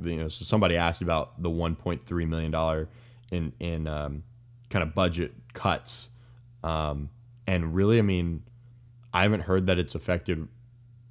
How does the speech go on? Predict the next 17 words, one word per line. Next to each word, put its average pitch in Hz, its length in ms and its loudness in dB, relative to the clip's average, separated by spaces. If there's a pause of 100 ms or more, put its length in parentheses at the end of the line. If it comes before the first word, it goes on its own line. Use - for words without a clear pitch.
(160)
much 85 340 -4
of 85 80 0
anything 90 400 0
football 87 460 -2
and, 82 200 -4
and 85 140 -6
basketball 85 480 0
wise. 98 320 2
That 78 120 -2
was 87 320 -6 (140)
how 85 200 -2
the 80 260 -2 (480)
question 90 300 0
was 78 100 -2
phrased 85 380 0
on 80 120 0
our 78 260 -2